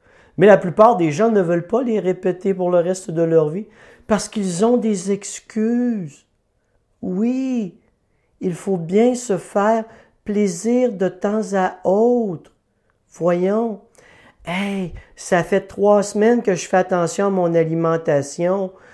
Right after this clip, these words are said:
Ce week-end, je mérite de boire de l'alcool, de prendre des chips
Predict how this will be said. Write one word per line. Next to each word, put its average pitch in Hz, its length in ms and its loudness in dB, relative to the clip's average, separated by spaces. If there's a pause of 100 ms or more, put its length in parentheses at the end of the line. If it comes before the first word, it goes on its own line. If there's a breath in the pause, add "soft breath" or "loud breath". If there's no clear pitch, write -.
(320 soft breath)
Ce - 220 0
week-end, 156 640 2
je 165 160 0
mérite 143 400 0
de 127 120 4
boire 123 340 2
de 117 100 0
l'alcool, 107 880 -4 (420 loud breath)
de 165 220 0
prendre 143 380 -2
des 95 260 -8
chips - 600 -6